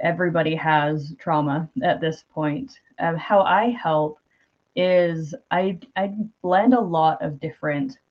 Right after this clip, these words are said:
techniques together that are all based in the lower brain and the body. So we do breath work. Um, there's a specific kind of yoga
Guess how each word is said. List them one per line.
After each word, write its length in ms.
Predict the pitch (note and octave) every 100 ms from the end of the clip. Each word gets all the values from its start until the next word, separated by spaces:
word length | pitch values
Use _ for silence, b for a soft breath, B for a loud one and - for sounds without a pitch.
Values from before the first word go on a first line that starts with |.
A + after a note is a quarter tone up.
| _
techniques 600 | - E3 D3+ D3+ C#3 -
together 580 | - - C#3+ C#3 D3+ D#3+ b b b
that 120 | F3
are 120 | E3+ E3+
all 380 | F#3 F3 F3+
based 480 | F3 E3+ E3 D#3+ - -
in 140 | D#3+
the 80 | D#3+
lower 380 | D3+ D#3 E3 D#3
brain 380 | D3 D3 D3
and 160 | D3+ D#3
the 60 | D3+
body. 460 | D3 D3+ E3 D#3
So 140 | C#3 E3+
we 100 | D#3+
do 160 | D#3+
breath 360 | D3+ E3+ E3+ E3
work. 420 | D#3+ D#3+ D#3+ D#3+ _ _ _ _ _ -
Um, 520 | D3+ D3+ D3+ D3+ D3+
there's 260 | E3+ E3
a 200 | E3 D#3+
specific 420 | D#3 - A3 B3 A#3
kind 160 | G3+
of 80 | E3
yoga 640 | D#3 D#3+ E3 F3+ F3+ G3+